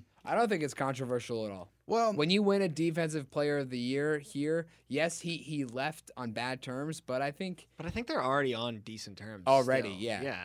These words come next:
Speaker 3: I mean, it's not like a thing where Harrison shuns the Steelers. He's,
Speaker 2: I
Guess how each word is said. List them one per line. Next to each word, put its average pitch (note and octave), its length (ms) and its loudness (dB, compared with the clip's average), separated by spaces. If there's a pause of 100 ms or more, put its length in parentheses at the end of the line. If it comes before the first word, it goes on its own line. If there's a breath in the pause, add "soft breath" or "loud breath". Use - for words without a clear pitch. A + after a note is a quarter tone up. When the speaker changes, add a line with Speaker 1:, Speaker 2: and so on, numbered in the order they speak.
Speaker 3:
I A2 60 -8
mean, A#2 80 -8
it's A#2 160 -8
not D#3 180 0
like C#3 220 0
a A2+ 400 -2
thing B2+ 160 -4
where A2 100 -6
Harrison A2 420 -6
shuns G#2 340 -10
the G2+ 80 -14
Steelers. F2+ 460 -8
He's, - 40 0
Speaker 2:
I E3+ 200 2